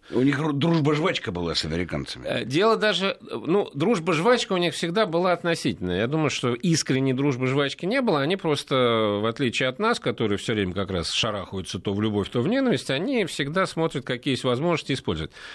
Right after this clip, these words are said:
Speaker 2: Но самое главное, мировая атмосфера была совсем другой. Значит, считалось, что всё теперь, э, кроме как западный вариант демократии, ничего быть не может, потому что это правильно,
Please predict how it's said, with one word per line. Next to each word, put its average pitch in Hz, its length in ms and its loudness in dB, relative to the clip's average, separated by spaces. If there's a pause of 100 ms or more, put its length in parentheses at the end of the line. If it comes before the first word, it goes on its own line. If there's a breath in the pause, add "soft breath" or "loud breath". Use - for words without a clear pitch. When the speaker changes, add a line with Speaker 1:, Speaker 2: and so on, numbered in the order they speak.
(340 loud breath)
Speaker 2:
Но 120 140 2
самое 202 240 -2
главное, 196 240 2
мировая 180 360 2
атмосфера 175 720 2
была 143 300 2
совсем 180 380 0
другой. 107 520 0 (540 loud breath)
Значит, 92 300 -2
считалось, 220 640 2
что 151 600 2 (360)
всё 147 400 2
теперь, 98 640 -2
э, 82 640 -2
кроме 107 300 2
как 92 240 -4
западный 101 460 -2
вариант 101 340 -2
демократии, 104 560 -2
ничего 95 340 0
быть 92 200 -2
не 110 120 0
может, 226 460 0 (600 loud breath)
потому 135 440 0
что - 200 -4
это 92 220 0
правильно, 80 880 -4